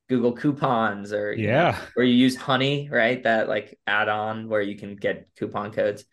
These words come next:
Speaker 1: It's the same thing. So on the checkout page for the application fee, there's, like, internal codes that make it everything from discounted to free. And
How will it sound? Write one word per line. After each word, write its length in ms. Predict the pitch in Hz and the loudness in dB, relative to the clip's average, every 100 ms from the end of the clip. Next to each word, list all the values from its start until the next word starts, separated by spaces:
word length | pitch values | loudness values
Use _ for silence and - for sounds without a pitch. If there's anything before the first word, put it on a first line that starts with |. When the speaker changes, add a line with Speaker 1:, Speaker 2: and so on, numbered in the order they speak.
| - _ _ _ _ - | -20 _ _ _ _ -6
Speaker 1:
It's 160 | - | -4
the 80 | 175 | -4
same 300 | - 110 98 | 0 0 -2
thing. 320 | - 107 110 | -2 0 0
So 160 | 110 123 | 2 2
on 100 | 143 | 2
the 80 | 135 | 0
checkout 480 | - 127 131 113 | 0 2 2 2
page 500 | 131 107 101 98 - - | 0 0 0 -4 -10 -6
for 100 | 107 | -2
the 120 | 95 | 0
application 640 | 92 95 - 95 - 90 | 0 -4 -6 -6 -6 -12
fee, 300 | 92 90 87 | -12 -8 -8
there's, 320 | 82 85 80 | -6 -8 -6
like, 240 | 87 85 - - | -6 -8 -12 -12
internal 460 | 95 - 85 80 | -12 -8 -8 -8
codes 420 | - 78 69 - - | -4 -4 -4 -6 -4
that 180 | 80 - - | -4 -4 -8
make 200 | 95 82 | -6 -2
it 60 | |
everything 300 | 85 85 85 | -2 -4 -6
from 160 | 82 85 | -10 -10
discounted 520 | 85 - 78 78 73 | -8 -6 -6 -6 -8
to 80 | - | -14
free. 400 | - 85 73 - - _ _ - | -8 -6 -6 -10 -20 _ _ -4
And 300 | 151 120 | -2 -4